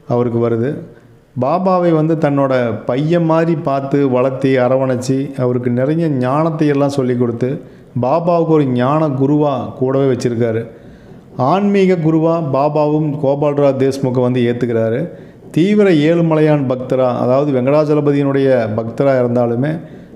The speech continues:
பாபாவிற்கு ஒரு குரு அப்படிங்கிற அருளும் வெங்கடாஜலபதியினுடைய அருளும் கிடைச்சதா சந்தோஷப்படுறாரு. குருவும் சீடனும் ரொம்பவுமே அன்புடன், மதிப்புடன், மரியாதையுடன் இரண்டு பேரும் வாழ்ந்துட்டு வராங்க.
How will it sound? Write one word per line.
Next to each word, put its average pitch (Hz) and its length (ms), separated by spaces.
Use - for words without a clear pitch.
பாபாவிற்கு 160 880
ஒரு 127 520
குரு 175 240
அப்படிங்கிற 151 520
அருளும் 139 440
வெங்கடாஜலபதியினுடைய 143 880
அருளும் 127 420
கிடைச்சதா 127 580
சந்தோஷப்படுறாரு. 123 800
குருவும் 208 340
சீடனும் 165 560
ரொம்பவுமே 156 680
அன்புடன், 147 600
மதிப்புடன், 143 560
மரியாதையுடன் 143 600
இரண்டு 131 320
பேரும் 131 380
வாழ்ந்துட்டு 127 380
வராங்க. 120 460